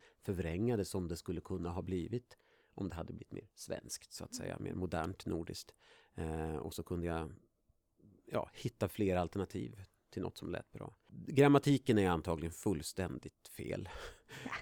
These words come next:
Speaker 1: Eh, om en got-, gotisk forskare läser det där så blir de säkert väldigt upprörda. Men det var också någonting jag bestämde mig för, att det ska jag inte bry mig om, utan,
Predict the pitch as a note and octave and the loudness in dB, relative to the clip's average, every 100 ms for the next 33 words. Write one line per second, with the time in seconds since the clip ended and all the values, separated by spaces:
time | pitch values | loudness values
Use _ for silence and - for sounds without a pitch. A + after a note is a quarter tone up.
0 | - F#2 F#2 F#2+ G2+ G#2 G#2+ A2 - - | -6 0 2 4 6 8 6 4 -2 -2
1 | A2+ G2+ G#2 - - - G2+ - F#2 E2+ | 0 2 0 -2 -4 -2 -2 0 -2 0
2 | E2 D2 D#2+ - - - D#2+ - - D#2+ | -2 -4 -6 -6 -8 -8 -8 -8 -8 -6
3 | D#2+ - - F2+ E2 F#2 G2+ A2+ A2+ - | -6 -8 -4 -2 0 4 8 12 12 10
4 | A2+ F2+ D2+ E2 D#2 F2+ E2+ C#2+ C#2+ C2+ | 6 6 4 2 4 2 0 -2 -2 -4
5 | - D#2 D2+ D#2+ F#2+ F2 E2 F#2 A2 G#2+ | -4 -6 -4 0 0 0 0 4 6 4
6 | - - D#2+ - - | 2 -4 -6 -6 -8